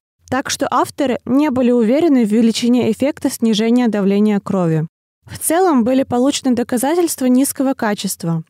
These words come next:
что антигипертензивная лекарственная терапия мало или совсем не влияет на смертность от всех причин или ишемической болезни сердца, если сравнивать с плацебо или контрольной группой лиц,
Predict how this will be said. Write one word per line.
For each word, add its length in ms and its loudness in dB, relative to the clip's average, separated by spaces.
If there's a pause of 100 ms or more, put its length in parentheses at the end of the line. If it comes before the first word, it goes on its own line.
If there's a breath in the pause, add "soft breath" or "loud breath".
(140)
что 240 -6
антигипертензивная 1120 0
лекарственная 640 -2
терапия 640 0 (160 loud breath)
мало 420 2
или 260 2
совсем 540 0
не 120 2
влияет 500 0
на 100 0
смертность 500 -2
от 160 -6
всех 260 -4
причин 500 -2 (220)
или 240 2
ишемической 680 -2
болезни 420 0
сердца, 560 -4 (160)
если 320 0
сравнивать 540 0
с 80 -8
плацебо 480 -2
или 280 0
контрольной 600 0
группой 340 -2
лиц, 320 -2